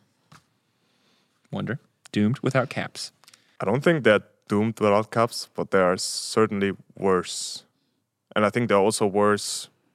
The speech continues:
Speaker 2: without Soaz, even though I believe, uh, in this meta,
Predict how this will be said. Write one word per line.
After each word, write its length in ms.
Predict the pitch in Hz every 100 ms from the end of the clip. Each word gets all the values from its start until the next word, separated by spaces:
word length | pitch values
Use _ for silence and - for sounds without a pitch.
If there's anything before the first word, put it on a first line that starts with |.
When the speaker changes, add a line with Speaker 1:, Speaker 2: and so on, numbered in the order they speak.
| _ _
Speaker 2:
without 240 | 98 92 95
Soaz, 640 | - 90 110 139 - - _ _ _ _ _
even 240 | 120 113
though 240 | 110 110 104
I 100 | 98
believe, 560 | 95 98 104 101 - _ _ _ _ _ _ _ _ -
uh, 40 | - 82
in 100 | 65
this 220 | 101 104 -
meta, 320 | 107 113